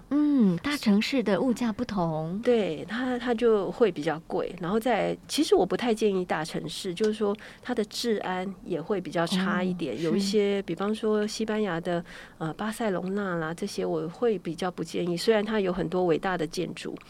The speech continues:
Speaker 2: 那你选择一些小地方、小城市，那你的成本就会降低很多。那，呃，我觉得大家可以有一个概念，我可以给大家一个概念，就是说你一天大概抓五千块台币的费用。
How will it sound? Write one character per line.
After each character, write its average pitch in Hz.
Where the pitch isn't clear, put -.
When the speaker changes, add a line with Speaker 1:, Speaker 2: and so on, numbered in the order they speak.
Speaker 2:
那 262
你 196
选 180
择 175
一 208
些 214
小 170
地 247
方、 226
小 170
城 165
市， -
那 262
你 196
的 185
成 190
本 220
就 190
会 196
降 175
低 170
很 180
多。 151
那， 254
呃， 170
我 180
觉 208
得 294
大 311
家 262
可 -
以 214
有 151
一 160
个 180
概 185
念， 175
我 147
可 208
以 254
给 170
大 214
家 196
一 190
个 180
概 196
念， 175
就 208
是 240
说 254
你 202
一 247
天 226
大 226
概 220
抓 196
五 156
千 214
块 202
台 170
币 185
的 170
费 170
用。 165